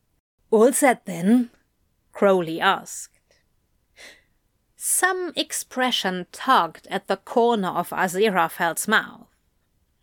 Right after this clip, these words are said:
"Oh, yes." "Great," began Crowley. "But I do just have a few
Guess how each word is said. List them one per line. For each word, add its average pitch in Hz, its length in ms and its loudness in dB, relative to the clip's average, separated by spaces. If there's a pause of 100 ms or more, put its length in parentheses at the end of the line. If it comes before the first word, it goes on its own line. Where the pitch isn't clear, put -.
(420)
"Oh, 466 240 4
yes." - 720 -6 (1120)
"Great," 233 800 2 (420)
began 180 480 0
Crowley. 175 760 -2 (1400)
"But 415 160 4
I 415 160 4 (220)
do 294 300 4
just - 260 0
have 359 200 4
a 440 100 6
few 523 500 4